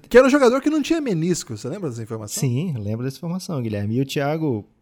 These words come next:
Speaker 2: e a gente pensa, "Não, mas ele defende muito, vai ser rápido, né, pra, pra o Popovich, pra entrar nas graças do Popovich." Ele era também eleito constantemente melhor defensor lá na Europa, né? É, e aí não, anos pra entrar na rotação, né? Acho que a partir do terceiro ano do Thiago Splitter foi que ele virou realmente um titular, que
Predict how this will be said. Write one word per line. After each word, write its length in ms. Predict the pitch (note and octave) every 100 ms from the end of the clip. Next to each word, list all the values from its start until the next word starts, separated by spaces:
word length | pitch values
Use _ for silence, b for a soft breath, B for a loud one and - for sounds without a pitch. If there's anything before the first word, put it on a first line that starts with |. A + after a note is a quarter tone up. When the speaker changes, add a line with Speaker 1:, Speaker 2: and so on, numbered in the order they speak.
| _
Speaker 2:
e 60 | B2+
a 100 | B2
gente 260 | B2 B2
pensa, 260 | - G#2+ F#2+
"Não, 120 | A#2+ A2+
mas 180 | G#2 G2+
ele 100 | G#2
defende 400 | G#2+ - A2 A2
muito, 340 | G#2+ A#2 C#3
vai 140 | C3+
ser 300 | C3+ D#3+ D3 -
rápido, 540 | - - D3+ - G#2 G2+
né, 120 | A#2
pra, 300 | A#2 G#2 F#2+
pra 200 | - G#2
o 40 | G2
Popovich, 600 | G#2 G#2+ G2 G#2 - A#2 b b b _
pra 120 | A#2
entrar 180 | A2 A2+
nas 160 | A#2 G2+
graças 340 | G#2+ A2 A2
do 60 | -
Popovich." 480 | G#2+ G#2+ G#2 G#2 A2+
Ele 60 | A#2+
era 80 |
também 300 | B2+ A#2+ B2 B2
eleito 420 | A#2 A#2+ B2+ A2
constantemente 640 | A2+ - C3+ C3+ A#2+ -
melhor 160 | C3 B2
defensor 540 | B2+ C#3+ C#3 - B2
lá 100 | G2
na 80 | F#2+
Europa, 400 | F#2+ F#2+ F#2 F#2
né? 100 | F#2 b b b b -
É, 720 | G#2 G#2+ G#2 G#2+ G#2+ G#2+ - -
e 160 | D#3 D#3
aí 160 | E3
não, 340 | F3 F3 E3+ C#3 - - -
anos 380 | E3 E3+ A#2 -
pra 180 | A2
entrar 180 | G#2+ -
na 120 | G#2+
rotação, 560 | G#2+ A2 G#2 - G#2+ G2+
né? 100 | G#2
Acho 140 | G#2+
que 100 | -
a 60 | A2
partir 260 | A2+ - B2+
do 100 | C3
terceiro 460 | C3 - C3+ C#3
ano 160 | A#2 A2+
do 20 |
Thiago 200 | A#2 A2
Splitter 320 | G#2 A#2 B2
foi 100 | -
que 80 | C#3+
ele 80 | C#3
virou 280 | C3 A2+ A#2
realmente 400 | A2 G#2+ G#2+ A#2
um 40 |
titular, 580 | A2 A#2 G2+ F#2 G#2+ G#2+
que 240 | - G2+